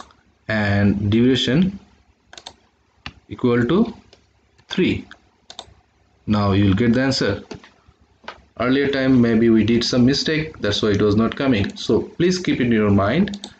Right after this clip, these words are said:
if they're asking data from different field,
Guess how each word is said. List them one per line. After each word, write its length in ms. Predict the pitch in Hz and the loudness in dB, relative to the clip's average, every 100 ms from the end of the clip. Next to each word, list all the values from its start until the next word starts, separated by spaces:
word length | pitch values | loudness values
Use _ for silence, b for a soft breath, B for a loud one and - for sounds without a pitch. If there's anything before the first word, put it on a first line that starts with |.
| B _ _ | B _ _
if 300 | 151 190 170 | -2 0 0
they're 220 | 123 117 | 0 0
asking 440 | 107 107 - 117 107 | 0 -2 0 2 4
data 300 | 98 98 95 | 2 0 -2
from 460 | - 101 95 92 - _ 107 | -2 0 0 -2 -10 _ -6
different 500 | 120 135 - 170 170 | -4 -4 -2 0 0
field, 480 | 156 104 98 147 | 0 0 0 0